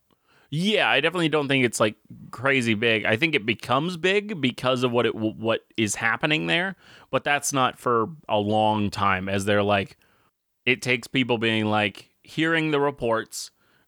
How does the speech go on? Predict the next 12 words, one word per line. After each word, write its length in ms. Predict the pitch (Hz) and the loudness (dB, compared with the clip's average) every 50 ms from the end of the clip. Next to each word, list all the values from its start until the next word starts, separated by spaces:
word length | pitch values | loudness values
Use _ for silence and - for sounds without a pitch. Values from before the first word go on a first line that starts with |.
| _ - | _ -4
going 320 | 135 135 139 147 143 135 131 | -2 0 2 2 0 0 0
and 100 | 127 - | -2 -2
seeing 380 | - - 156 143 131 120 110 | -2 -2 0 0 0 0 0
it, 200 | 107 107 - _ _ - - | 0 -2 -2 _ _ -4 0
and 200 | 110 110 117 120 | 0 2 2 2
then 220 | 123 120 120 113 | 2 0 0 0
being 260 | 113 113 113 110 110 | 0 0 0 0 0
like, 280 | 107 107 104 101 - - - | 2 2 0 0 -2 -4 -2
"I 60 | 135 | -2
don't 120 | 143 131 123 | 0 0 0
believe 280 | 135 143 139 139 120 | 0 0 0 0 0
it," 260 | 107 107 101 - - | 0 0 0 -2 -4